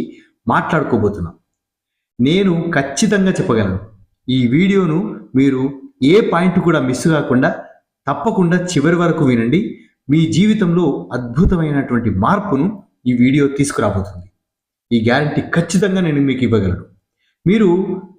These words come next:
ఐదు వందల రూపాయలు పెట్టి ఒక సినిమా చూడవచ్చు, అది పూర్తి డిజాస్టర్ అయితే ఎంతో అసంతృప్తి చెంది సినిమా హాల్ నుంచి తిట్టుకుంటూ మీరు బయటకు రావచ్చు.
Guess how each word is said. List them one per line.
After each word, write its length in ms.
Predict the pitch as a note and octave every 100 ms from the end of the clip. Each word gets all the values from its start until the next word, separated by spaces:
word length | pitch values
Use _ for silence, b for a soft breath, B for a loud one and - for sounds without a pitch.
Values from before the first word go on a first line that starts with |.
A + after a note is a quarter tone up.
| -
ఐదు 200 | B2+ D3
వందల 240 | D#3 F3+ G3
రూపాయలు 320 | F3+ F3+ E3+
పెట్టి 280 | D#3+ E3 C#3+ D3+ -
ఒక 160 | - A#2+
సినిమా 340 | - C#3+ D#3+
చూడవచ్చు, 480 | D#3+ A#2+ G2 F2+ - _ _ _ _ _ -
అది 160 | E3 F3
పూర్తి 400 | - G3 A#3 G#3+ B2+
డిజాస్టర్ 500 | C#3 F#3+ G3 F#3+ E3+
అయితే 260 | D3 F3 C#3+ C#3+ - A2
ఎంతో 380 | B2+ E3+ F#3 F#3 F#3 -
అసంతృప్తి 520 | - F#3 F#3+ D3+ -
చెంది 340 | - C#3 D3 B2 C3 b b b _
సినిమా 220 | D3+ E3 E3+
హాల్ 160 | D#3+
నుంచి 220 | D3 C#3
తిట్టుకుంటూ 520 | C#3+ - A#2+ E3+ D#3+ E3
మీరు 200 | C#3 A2
బయటకు 320 | A2+ - G2
రావచ్చు. 300 | F#2 F2+